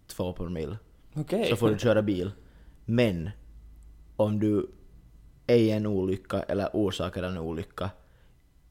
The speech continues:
Speaker 1: när du är berusad
Speaker 2: Ja.
Speaker 1: så får du liksom tusen gånger värre straff.
Speaker 2: Okej, ja, ja.
Speaker 1: Men
Speaker 2: Ja, ja.
Speaker 1: så länge du inte orsakar något problem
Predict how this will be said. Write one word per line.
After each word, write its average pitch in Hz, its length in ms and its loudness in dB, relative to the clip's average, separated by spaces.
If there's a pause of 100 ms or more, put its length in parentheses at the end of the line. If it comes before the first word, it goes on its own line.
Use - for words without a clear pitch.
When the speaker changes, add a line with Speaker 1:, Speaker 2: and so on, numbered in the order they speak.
(360)
Speaker 1:
när 107 200 -2
du 101 160 2
är 95 180 -2 (540)
berusad 98 840 -2
Speaker 2:
Ja. 123 180 4
Speaker 1:
så 117 60 0
får 92 220 -2
du 92 120 -4
liksom 87 460 -6 (800)
tusen 98 340 0
gånger 85 260 -6
värre 82 240 -4
straff. - 400 -8 (360)
Speaker 2:
Okej, 113 520 0
ja, 104 140 4
ja. 95 200 0 (200)
Speaker 1:
Men 123 220 2
Speaker 2:
Ja, 117 100 2
ja. 98 60 0
Speaker 1:
så 98 140 2
länge 131 260 4
du 117 180 2
inte 123 360 -2
orsakar 101 680 0
något 98 520 -4
problem 92 520 -2